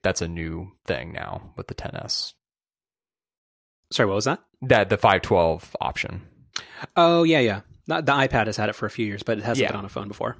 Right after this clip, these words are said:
Speaker 1: Right.
Speaker 2: Um, you're excited for, to be able to have your Memojis?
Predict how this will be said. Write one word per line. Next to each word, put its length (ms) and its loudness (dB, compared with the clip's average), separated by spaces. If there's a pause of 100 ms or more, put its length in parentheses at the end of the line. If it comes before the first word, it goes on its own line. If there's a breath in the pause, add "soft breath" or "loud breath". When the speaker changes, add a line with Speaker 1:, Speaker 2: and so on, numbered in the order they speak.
Speaker 1:
Right. 220 -8 (1900)
Speaker 2:
Um, 880 2 (560 loud breath)
you're 140 0
excited 360 2
for, 520 2
to 80 -6
be 60 2
able 140 0
to 80 -2
have 240 0
your 120 -2
Memojis? 640 -4